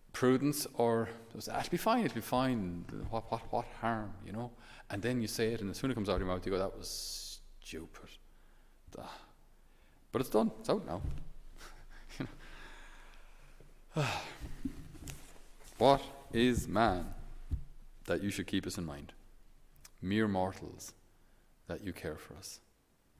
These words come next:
And yet, you have made us little less than gods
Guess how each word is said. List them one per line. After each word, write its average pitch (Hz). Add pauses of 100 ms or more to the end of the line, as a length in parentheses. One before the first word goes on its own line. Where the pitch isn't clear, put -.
(140)
And 113 (100)
yet, - (1000)
you -
have 85
made 92
us 95
little 90
less 85
than 87
gods 69